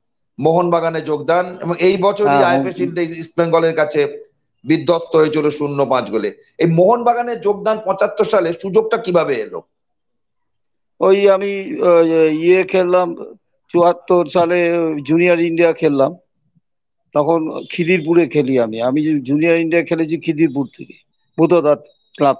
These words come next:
Speaker 2: থেকে। সেখান থেকে কালিদা বলল, "তোর একটা সুযোগ আসছে, আহ, তুই, আমি মোহনবাগানের সাথে কথা বলেছি, তুই এবার মোহনবাগানে সই কর।" তা আমি তো ওনার কথা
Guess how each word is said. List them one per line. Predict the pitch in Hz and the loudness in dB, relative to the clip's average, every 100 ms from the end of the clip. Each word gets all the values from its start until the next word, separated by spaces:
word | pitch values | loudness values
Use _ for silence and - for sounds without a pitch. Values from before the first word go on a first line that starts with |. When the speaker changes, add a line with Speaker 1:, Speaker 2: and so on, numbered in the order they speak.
| - | -6
Speaker 2:
থেকে। | 110 98 - _ _ _ _ _ - | -14 -14 -16 _ _ _ _ _ -2
সেখান | 151 180 165 | 2 2 2
থেকে | 185 185 | 2 4
কালিদা | 185 180 185 | 2 2 0
বলল, | 180 180 180 | 0 0 -2
"তোর | 151 180 | -2 0
একটা | 175 175 180 | 0 0 -2
সুযোগ | 175 160 175 | -2 2 4
আসছে, | 160 160 - 208 175 - _ _ _ _ _ _ _ | 4 2 2 2 2 0 _ _ _ _ _ _ _
আহ, | - 160 | -8 -6
তুই, | 156 156 156 151 165 - - - - - - - - | -6 -6 -4 -4 -8 -12 -16 -16 -18 -20 -16 -14 -6
আমি | 135 143 | -2 2
মোহনবাগানের | 151 143 151 156 151 151 | 4 4 4 4 4 2
সাথে | 165 151 156 | 2 0 2
কথা | 147 156 | 2 2
বলেছি, | 143 143 170 160 214 127 - _ _ _ _ _ | 2 2 2 2 0 -2 -6 _ _ _ _ _
তুই | 156 147 147 | 0 2 4
এবার | 147 147 | 6 4
মোহনবাগানে | 143 143 143 139 131 131 | 4 4 4 2 2 -2
সই | 123 135 123 | -4 -6 -6
কর।" | - 98 - _ _ _ _ _ _ _ - | -10 -14 -18 _ _ _ _ _ _ _ -2
তা | 196 | 0
আমি | 202 208 | 0 0
তো | 190 | 0
ওনার | 190 180 185 | 2 2 2
কথা | 165 175 180 | 2 0 0